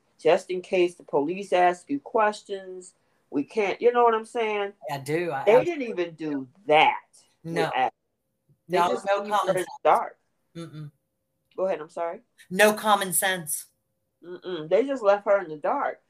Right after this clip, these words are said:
Speaker 1: And
Speaker 2: Mm-hmm.
Speaker 1: so she's wondering, like, what the heck is going on? And that's when,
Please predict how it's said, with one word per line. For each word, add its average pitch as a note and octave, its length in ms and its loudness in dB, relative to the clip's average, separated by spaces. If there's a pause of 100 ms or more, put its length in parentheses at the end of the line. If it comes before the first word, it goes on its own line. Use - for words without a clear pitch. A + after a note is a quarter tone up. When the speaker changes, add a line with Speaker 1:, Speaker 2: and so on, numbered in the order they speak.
(200)
Speaker 1:
And F3 140 -4
Speaker 2:
Mm-hmm. E3 60 -10
Speaker 1:
so F#3 160 0
she's C4+ 360 -12
wondering, F#3+ 520 -4
like, F3+ 240 -4
what G3 160 -4
the G3+ 100 -8
heck G3+ 220 -4
is F3+ 140 -10
going E3+ 340 -4
on? F#3 400 -4 (160)
And D#3+ 440 -10 (380)
that's F#3 340 2
when, D#3 500 -6